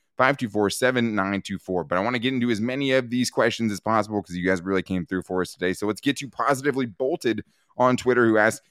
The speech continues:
"If you were able to trade for one player from each team in the A F C West, West, who, who would you po-, who would you poach?" <laughs> The caveat is that you would have to send one of our players who starts at the same position. Example, we trade Davante Adams,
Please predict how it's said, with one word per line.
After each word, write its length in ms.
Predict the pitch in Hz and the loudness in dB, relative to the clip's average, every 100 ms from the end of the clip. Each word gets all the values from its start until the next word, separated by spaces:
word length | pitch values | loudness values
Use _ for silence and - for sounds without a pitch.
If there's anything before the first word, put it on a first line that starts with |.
| _ - | _ -6
"If 100 | 123 | -4
you 100 | 170 | 0
were 100 | 220 | 2
able 200 | 220 196 | 2 0
to 80 | 175 | 0
trade 260 | 156 151 | 2 2
for 120 | 143 107 | 2 -2
one 320 | 95 120 131 | -2 -2 -2
player 320 | 123 113 110 | 2 4 4
from 160 | 92 87 | 2 -6
each 280 | 160 185 - | -4 -6 -6
team 340 | 156 143 131 - _ | -2 0 0 -2 _
in 160 | - 131 | 0 2
the 60 | 117 | 2
A 220 | 117 113 | 4 2
F 100 | 104 | 2
C 140 | 117 | -2
West, 360 | 101 98 95 - | 2 2 2 -2
West, 340 | 104 104 98 | 2 4 2
who, 120 | 113 127 117 | -4 -8 -2
who 160 | 165 208 | -2 -2
would 180 | 185 139 | -2 -2
you 100 | 131 | -2
po-, 300 | 113 98 92 | -4 -2 -2
who 180 | - 139 | 0 0
would 140 | 196 147 | 0 -2
you 80 | |
poach?" 420 | 143 120 87 - - - - | 4 4 4 -2 -14 -20 -18
<laughs> 80 | - _ _ - - | -20 _ _ -12 0
The 100 | 131 | 6
caveat 480 | 170 170 170 160 151 | 8 8 8 6 6
is 160 | 143 | 4
that 100 | 127 | 4
you 140 | 131 131 | 4 4
would 100 | 120 | 6
have 200 | 123 131 | 4 4
to 100 | 123 | -2
send 240 | 131 117 | -2 -2
one 160 | 107 117 | 0 2
of 100 | 110 | 4
our 220 | 143 165 | 4 4
players 420 | 135 127 123 107 | 4 6 6 4
who 100 | 113 | -2
starts 380 | - 117 113 110 | -2 0 0 0
at 140 | 104 | 0
the 80 | 101 | 0
same 240 | - 101 | -2 -2
position. 360 | 90 87 92 95 | -2 -2 -2 0
Example, 440 | 90 92 90 87 | -4 -2 -2 -2
we 120 | 87 95 | -4 -2
trade 280 | 98 92 | 0 -2
Davante 360 | 82 90 90 87 | 0 2 2 2
Adams, 360 | 101 120 113 | 2 2 0